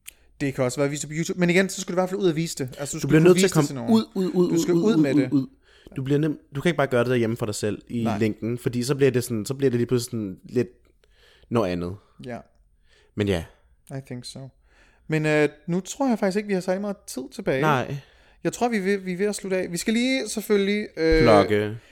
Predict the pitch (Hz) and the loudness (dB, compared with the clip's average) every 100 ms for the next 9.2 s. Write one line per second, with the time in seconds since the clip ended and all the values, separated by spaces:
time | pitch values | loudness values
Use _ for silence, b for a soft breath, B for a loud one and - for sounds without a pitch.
0 | b b 190 175 175 190 208 190 180 - | b b 0 4 4 2 0 -4 -6 -6
1 | 214 180 156 165 160 180 165 156 147 - | -4 -4 -4 -6 -4 -4 -4 -6 -10 -12
2 | b b - 170 175 180 165 156 165 175 | b b -8 -2 0 0 -4 -4 -2 -2
3 | 175 156 156 170 160 165 180 175 160 165 | -2 -2 -4 -2 0 2 2 2 2 0
4 | 170 175 175 175 165 - 151 127 117 110 | -2 -2 -4 -6 -6 -4 -2 -2 -2 -4
5 | - 185 214 247 240 214 226 196 131 123 | 2 2 4 2 2 0 2 0 0 -2
6 | - _ _ _ _ _ - _ _ - | -10 _ _ _ _ _ -20 _ _ -6
7 | 127 165 170 165 151 180 202 214 185 175 | -2 2 4 6 6 6 4 4 4 2
8 | 139 92 - - _ _ _ _ _ - | -2 -2 -6 -20 _ _ _ _ _ 0
9 | 117 | 2